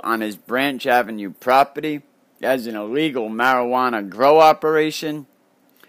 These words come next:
and possession of a stolen pistol. The F B I uncovered more than fifteen hundred plants inside the building.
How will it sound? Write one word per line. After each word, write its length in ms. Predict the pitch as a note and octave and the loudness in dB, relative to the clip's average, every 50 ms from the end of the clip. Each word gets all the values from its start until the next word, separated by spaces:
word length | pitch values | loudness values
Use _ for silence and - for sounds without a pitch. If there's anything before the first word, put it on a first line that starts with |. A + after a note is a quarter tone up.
| _ _ _ _ _ _ _ _ _ _ - | _ _ _ _ _ _ _ _ _ _ -2
and 280 | E3+ F#3 F3 D#3 - | 0 0 0 0 -4
possession 560 | - B2 A#2 G2 A#2+ C#3 C#3+ D3 - D3+ C#3 | -8 -10 -8 -2 0 0 0 0 -2 -6 -6
of 120 | C3 A#2+ G2 | -6 -6 -6
a 100 | G#2 G2 | -4 -6
stolen 640 | - - - D3+ D3+ D#3 D#3 D#3 D3+ D3 D3 C3+ - _ _ _ _ _ _ _ _ | -6 -4 0 0 2 2 2 0 -2 -4 -6 -10 -14 _ _ _ _ _ _ _ _
pistol. 560 | - - F3 E3 - - - - F2 D2 - _ _ _ _ _ _ _ _ _ _ _ _ | 0 2 2 2 2 -2 -4 -6 -8 -8 -8 _ _ _ _ _ _ _ _ _ _ _ _
The 160 | - G#2 A#2+ | -2 2 2
F 180 | - C3+ - _ | 2 2 0 _
B 120 | - G#2+ A2+ | -4 2 4
I 200 | C#3 D3+ D#3 D3 | 6 8 8 6
uncovered 640 | C#3 A#2+ A2+ A#2 - - C3+ B2+ A2+ G#2+ A2+ G#2+ | 6 2 0 -2 -4 0 0 0 2 0 -4 -4
more 280 | A2 A2+ B2 B2 B2 A#2 | -4 -4 -2 -2 -2 -2
than 300 | G2 G#2+ G#2 G2+ F#2+ - _ _ _ _ _ _ _ _ _ | -4 -6 -8 -8 -10 -14 _ _ _ _ _ _ _ _ _
fifteen 600 | _ - G3+ G#3 G3+ - _ D#3+ D3 C#3 C3 B2 | _ 0 2 2 2 -2 _ -6 -6 -4 -4 -4
hundred 500 | B2 C3 C3+ C3+ C3 A2 A#2+ A2+ G2+ - - _ _ _ | -4 -2 -4 -4 -2 -2 -2 -4 -4 -6 -12 _ _ _
plants 560 | - - D3+ E3 F3+ F3+ E3 B2+ - - - _ _ | -12 -8 -6 -4 -4 -4 -6 -8 -10 -14 -14 _ _
inside 680 | - D3 D#3+ D#3+ D3+ - - D3 B2+ A#2+ A#2 A#2+ A2 | -10 -10 -10 -8 -8 -6 -2 -2 0 0 0 -2 -4
the 60 | A2 A2+ | -8 -10
building. 680 | G2 C3 E3 E3+ D#3+ C#3 A2 F#2+ F#2 D#2+ D2+ B1+ - | -2 4 4 6 6 4 2 -4 -10 -12 -14 -16 -20